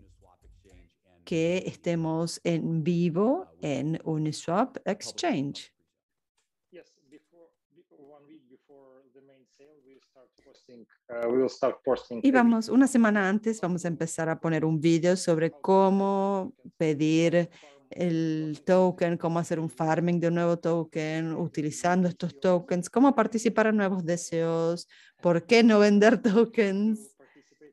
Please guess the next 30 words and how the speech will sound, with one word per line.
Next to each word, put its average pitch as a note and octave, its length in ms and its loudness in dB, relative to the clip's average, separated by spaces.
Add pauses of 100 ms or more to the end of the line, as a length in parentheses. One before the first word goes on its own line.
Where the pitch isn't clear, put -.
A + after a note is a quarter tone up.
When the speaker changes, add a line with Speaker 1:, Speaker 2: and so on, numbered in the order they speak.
(160)
Speaker 1:
Porque F3+ 280 -6
para D#3+ 320 -4
participar D#3+ 600 -4
en D3+ 120 -2
doce C#3 340 -4
O's G3 400 2
es C#4 100 2
necesario G#3+ 640 -2
tener F#3 360 2
tokens A3 440 -2
DAISY. F3+ 640 0 (3250)
Entonces, F3+ 480 -4
no F#3+ 120 -2
es G3 100 0
solo E3+ 220 -4
una F3+ 120 -2
cuestión E3 300 -6
de D#3+ 100 -2
vender D#3+ 540 -4
tokens. D3 500 -10
Vamos D4+ 280 0
a A3 40 0
anunciar F3 420 -4
todo D#3+ 300 -2
esto F3 540 -4 (340)
y - 60 -2
vamos A#3 280 4
a F3+ 40 -2
hacer E3+ 300 -6
videos A#3 760 0